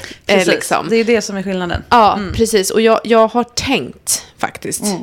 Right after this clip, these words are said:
Speaker 1: Eh, och jag tycker att när jag sitter här idag så vet jag vad jag kan säga och inte.
Speaker 2: Just det.
Speaker 1: Eh, och sen handlar det också om att få lite distans till saker och ting. Ehm, i-, ibland har det kanske varit så att vi har suttit och spelat in podd och så har det hänt någonting just dagen innan.
Speaker 2: Mm.
Speaker 1: Jag kanske väljer att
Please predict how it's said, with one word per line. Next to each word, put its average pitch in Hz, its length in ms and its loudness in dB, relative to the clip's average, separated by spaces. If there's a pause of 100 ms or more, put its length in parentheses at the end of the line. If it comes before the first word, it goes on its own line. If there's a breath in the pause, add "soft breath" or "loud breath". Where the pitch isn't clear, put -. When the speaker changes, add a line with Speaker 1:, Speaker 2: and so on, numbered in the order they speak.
Speaker 1:
Eh, 190 220 2
och 196 100 0
jag 208 280 0
tycker 220 260 -2
att 190 160 -2
när 190 100 0
jag 190 120 0
sitter 208 280 -2
här 180 160 0
idag 170 320 0
så - 140 -4
vet 185 360 -4
jag 170 120 0
vad 165 180 0
jag 165 180 -2 (500 loud breath)
kan 196 400 -2
säga 165 500 -2
och 190 240 -4
inte. 185 500 -2 (300)
Speaker 2:
Just 190 200 -8
det. 202 200 -2
Speaker 1:
Eh, 202 100 2 (160)
och 226 120 0
sen 233 160 2
handlar 226 260 2
det 208 60 2
också 202 180 -6
om 196 60 0
att 190 100 -4
få 196 120 -2
lite 202 320 0
distans 190 580 -4
till - 120 -10
saker 196 300 -2
och 196 100 -4
ting. 233 280 -2 (460 loud breath)
Ehm, 180 500 0 (440)
i-, - 400 -4
ibland 220 260 0
har 226 80 2
det 226 80 2
kanske 220 260 -2
varit 208 240 2
så - 100 -4
att 180 160 -4
vi 185 40 0
har 180 60 0
suttit 190 380 -6
och 180 80 -2
spelat 175 340 -2
in 170 180 -6
podd 196 340 -2
och 196 100 -6
så 214 100 -2
har 202 140 -2
det 202 60 -2
hänt 247 360 -4
någonting 170 420 -6
just 175 200 -6
dagen 180 300 -2
innan. 208 460 -2
Speaker 2:
Mm. 233 280 2
Speaker 1:
Jag 254 80 -8
kanske 240 240 -2
väljer 180 320 0
att 170 100 -10